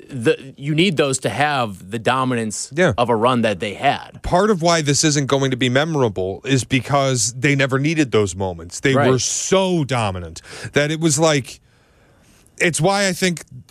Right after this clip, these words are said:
Speaker 2: a lot of the big ones that you mentioned, like the two thousand Michigan State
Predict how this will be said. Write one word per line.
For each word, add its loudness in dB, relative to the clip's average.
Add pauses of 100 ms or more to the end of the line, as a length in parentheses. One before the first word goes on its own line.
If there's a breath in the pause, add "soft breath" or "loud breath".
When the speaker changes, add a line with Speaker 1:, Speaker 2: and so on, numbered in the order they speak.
Speaker 2:
a 4
lot 4
of 0
the 2
big 0 (400)
ones 2
that 2
you 2
mentioned, 2
like 2
the -2
two -2
thousand 0
Michigan -2
State -2